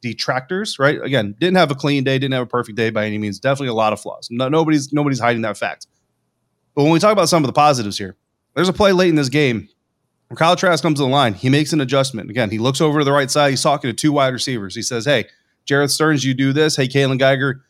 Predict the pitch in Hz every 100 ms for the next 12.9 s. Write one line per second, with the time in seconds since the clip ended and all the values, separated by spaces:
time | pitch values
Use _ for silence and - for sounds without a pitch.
0 | _ 127 135 135 135 127 95 - 113 117
1 | 131 120 127 113 165 110 113 127 143 135
2 | 113 120 113 117 113 117 113 131 127 -
3 | 127 113 135 135 123 - _ _ _ 113
4 | 139 143 - 143 143 - - - 143 147
5 | 156 135 117 135 143 135 127 - 131 -
6 | 120 131 127 - - 180 160 165 127 127
7 | 127 123 - _ _ 135 139 151 143 143
8 | 135 120 120 131 123 - _ _ 113 123
9 | 123 131 104 - 151 165 - 165 - 156
10 | 143 - - 127 131 117 104 110 135 127
11 | 131 127 123 120 - 120 113 113 113 107
12 | 110 117 113 107 104 113 110 104